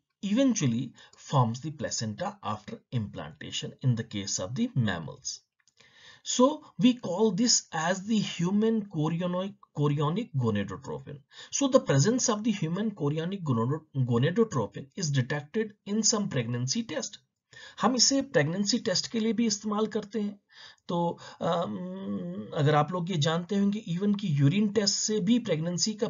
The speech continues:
पता लगाया जा सकता है कि अगर उसमें ह्यूमन कोरियोनिक गोनेडोट्रोपिन के लिए वो पॉजिटिव है, तो इसका मतलब है माँ के पेट में बच्चा पल रहा है, ज-, अम,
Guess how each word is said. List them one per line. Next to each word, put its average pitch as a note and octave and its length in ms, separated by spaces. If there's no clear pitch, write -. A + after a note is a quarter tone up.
पता F3 220
लगाया D#3+ 440
जा D#3+ 180
सकता E3 400
है F3 240
कि G#3+ 120
अगर C4 220
उसमें G3 540
ह्यूमन F3+ 400
कोरियोनिक F3 520
गोनेडोट्रोपिन E3+ 880
के D#3 80
लिए G3 160
वो G3+ 140
पॉजिटिव E3+ 420
है, - 200
तो C4+ 120
इसका A3+ 280
मतलब G#3 380
है G#3 140
माँ F3 280
के F3 80
पेट D#3+ 220
में F#3 160
बच्चा C#3 300
पल E3+ 260
रहा B2+ 340
है, G#3 220
ज-, - 360
अम, D3+ 1200